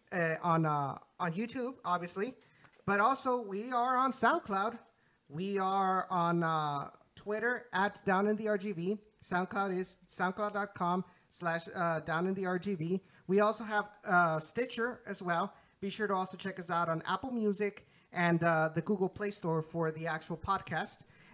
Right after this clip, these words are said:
Um, be sure to also check out our friends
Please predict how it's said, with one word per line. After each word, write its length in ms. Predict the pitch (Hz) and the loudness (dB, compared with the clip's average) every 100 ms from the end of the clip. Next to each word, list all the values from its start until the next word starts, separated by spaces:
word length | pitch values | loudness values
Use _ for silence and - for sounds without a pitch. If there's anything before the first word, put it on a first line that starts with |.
| - | -6
Um, 480 | 170 165 160 160 165 _ _ _ - | 0 4 4 2 -4 _ _ _ -12
be 120 | 185 | -6
sure 200 | 208 240 | -4 -4
to 120 | 247 226 | -4 0
also 460 | 233 - 247 160 - _ _ _ - - | 0 2 0 -2 -8 _ _ _ -20 -10
check 240 | - 202 | -4 0
out 140 | 233 220 | 2 4
our 100 | 208 | 4
friends 400 | 214 240 233 | 2 2 2